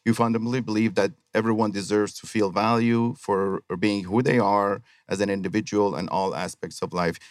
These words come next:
So let's, uh, let's kinda, uh,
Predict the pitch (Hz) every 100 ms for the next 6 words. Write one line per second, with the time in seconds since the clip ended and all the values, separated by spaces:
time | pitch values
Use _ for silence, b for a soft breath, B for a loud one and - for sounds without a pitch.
0 | B - 107 117 - - 180 147 120 b
1 | b b b b _ _ - 160 - 170
2 | 160 123 - 113 120 113